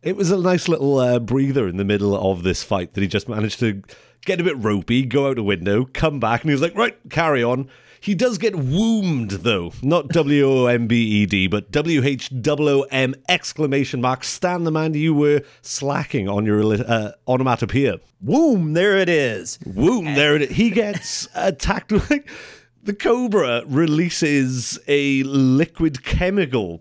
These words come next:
Speaker 1: pipe with the force of it splashing out and hitting Thor with an almighty woom.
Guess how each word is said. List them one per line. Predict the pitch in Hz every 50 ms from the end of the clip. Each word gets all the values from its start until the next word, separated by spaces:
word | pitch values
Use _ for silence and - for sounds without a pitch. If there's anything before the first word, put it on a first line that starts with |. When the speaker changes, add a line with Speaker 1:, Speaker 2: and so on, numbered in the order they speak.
| _
Speaker 1:
pipe | - - - 92 104 131 170 - - 220 -
with | - 151 143 147 127
the | 131 143 139
force | - - - - 226 240 269 262 226 - -
of | 196 131 120
it | 117 107 -
splashing | - - - - - 208 202 202 196 175 - - 175 185
out | 185 156 127 -
and | 120 120 110
hitting | 123 185 180 156 131 123
Thor | - - - 104 98 107 113 - - - _ _
with | - 190 180
an | 185
almighty | 202 233 214 156 143 143 135 120 - 151 135
woom. | 117 123 160 196 202 165 127 165 156 -